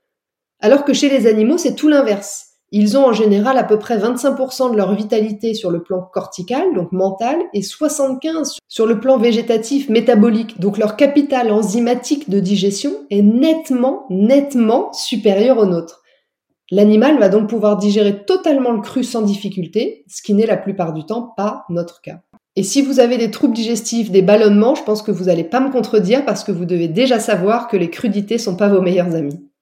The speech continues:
Parce que le cru, malgré ses avantages, demande une grande capacité enzymatique de digestion. Le corps doit réchauffer puis digérer le cru, ce qui lui demande un travail bien supérieur à la consommation d'aliments cuits.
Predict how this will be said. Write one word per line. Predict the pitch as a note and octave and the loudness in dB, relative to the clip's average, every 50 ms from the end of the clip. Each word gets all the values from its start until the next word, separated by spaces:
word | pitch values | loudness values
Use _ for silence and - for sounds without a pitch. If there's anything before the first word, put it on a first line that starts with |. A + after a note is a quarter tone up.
| _ _ _ _ _ _ _ _ | _ _ _ _ _ _ _ _
Parce | - A#3+ A#3+ - - | -6 -6 -6 -2 0
que | C#4 | 0
le | B3 G#3 | 0 0
cru, | G3+ - - - D4+ F4+ F#4 - - _ _ _ _ _ _ _ _ _ | -2 -6 -4 0 2 2 2 0 -6 _ _ _ _ _ _ _ _ _
malgré | - G3 G#3+ B3+ A#3+ C4+ D4 C#4+ | -2 0 0 2 2 4 4 4
ses | C#4+ C4+ G3+ F#3+ | 2 2 0 2
avantages, | G3+ G#3 G#3+ G#3+ G#3+ C4+ D4 E4+ E4+ C#4+ G3+ | 2 2 0 0 0 0 0 0 0 -2 0
demande | F3+ G#3 G#3+ A3+ B3+ C#4 C4 G#3+ - - - - | 2 2 4 4 4 2 2 0 -4 -8 -4 0
une | G#3+ G#3 G#3 | 2 2 4
grande | F#3+ G#3+ G#3 C4+ D4+ D4 C#4 | 4 2 2 2 2 2 2
capacité | C#4 B3 G#3 - A#3+ A#3+ - A#3+ G3+ - C4 B3 | 2 2 0 0 0 -2 -2 -6 -4 -2 0 0
enzymatique | A3+ A3+ G3 G#3+ A3+ G#3+ G#3+ G#3+ G#3+ - C#4+ A3+ G#3 | 0 0 -2 -2 0 0 0 0 0 -2 -2 0 0
de | G3+ G3+ | 0 0
digestion. | F3 G3 F#3+ F3+ F#3+ F#3 - - F3 E3+ F3 | 0 0 0 0 -2 -2 -4 -6 -10 -8 -6
Le | F3+ F#3 G3+ | -4 -4 -4
corps | G3+ - - D4+ - - - F#3 | -2 2 4 4 4 4 4 2
doit | G3 G3 F#3+ | 2 0 0
réchauffer | F3 F3+ A#3+ C4+ C4+ - - B3+ - - - C4+ C#4+ - - - | 0 0 0 -2 0 0 -2 -2 -4 -4 -6 -6 -6 -6 -8 -10
puis | - - G#3 G3 | -6 -2 -2 0
digérer | F3+ F3+ G3+ C4 C#4+ C#4 C4+ C#4 B3+ A#3+ B3 C4+ C#4 - - - | 0 0 0 2 2 2 4 4 4 4 2 0 -2 -4 -6 -4
le | G3+ G3+ G#3+ G#3+ | 0 0 0 0
cru, | - - - - C#4+ C#4+ - | -2 -6 -4 0 0 0 0
ce | - - | -4 -8
qui | - A3 F#3+ | -6 -4 -2
lui | F#3 G#3 | 2 2
demande | G#3 G#3+ B3+ C4 | 2 2 2 2
un | B3 G#3 | 0 0
travail | G#3 - - G#3+ A3+ A#3+ B3 B3 G3 E3+ D#3 | -4 -4 -6 -4 -2 -2 -2 -2 -4 -6 -6
bien | E3+ F#3+ C#4 D4+ D4 | -6 -4 -2 -2 -2
supérieur | D4 - C#4 - - A3+ G#3+ A3 A#3 B3+ B3+ | -2 -4 -6 -6 -6 -6 -4 -4 -4 -4 -2
à | B3 | -2
la | G#3+ F#3+ | -2 -2
consommation | F3+ - G#3 G3+ - G#3+ G3+ G3 F#3+ - - A#3 A3+ | -2 -4 -6 -6 -4 -4 -4 -4 -4 -6 -6 -4 -2
d'aliments | G3+ F#3+ F#3 F#3+ F#3+ F3+ E3+ | 0 0 0 0 -2 -4 -4
cuits. | E3+ - - - - D3+ D3 _ | -6 -10 -14 -16 -16 -16 -18 _